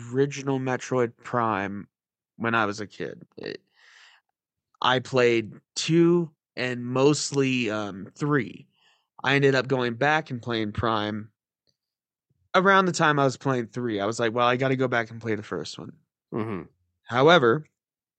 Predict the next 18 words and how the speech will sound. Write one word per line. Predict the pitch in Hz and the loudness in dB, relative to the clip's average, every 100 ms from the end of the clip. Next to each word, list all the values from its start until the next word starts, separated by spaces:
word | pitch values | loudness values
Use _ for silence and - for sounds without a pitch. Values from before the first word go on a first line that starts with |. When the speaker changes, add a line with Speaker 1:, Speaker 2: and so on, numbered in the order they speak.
| _ _ _ _ _ _ | _ _ _ _ _ _
Speaker 1:
the | 120 127 | -4 -4
kid | - 175 185 | -2 0 2
in | 170 | 2
me | 135 135 | 2 0
has | 123 123 110 | 0 -4 -4
been, | 127 123 123 117 - | -4 -2 -4 -8 -6
uh, | 110 107 98 85 - _ _ _ _ - | -4 -4 -4 -6 -10 _ _ _ _ -10
awakened | 127 135 135 131 127 | -2 0 0 0 0
once | 123 - | -2 -2
again | 117 127 143 123 | -6 -2 0 -2
because | 120 117 120 113 110 - _ _ _ _ _ _ - 131 | -6 -2 -2 -2 -6 -12 _ _ _ _ _ _ -14 0
during | 143 143 143 | 4 4 4
Nintendo | 135 139 139 131 | 2 0 0 0
Direct, | 120 107 113 135 85 - _ - | -2 -2 0 0 -2 -12 _ -12
Nintendo | 123 - 135 131 | -8 -4 0 0
just | 123 117 | -2 -6
dropped, | - 123 - - | -2 -2 0 2
"Oh, | 180 117 | 2 2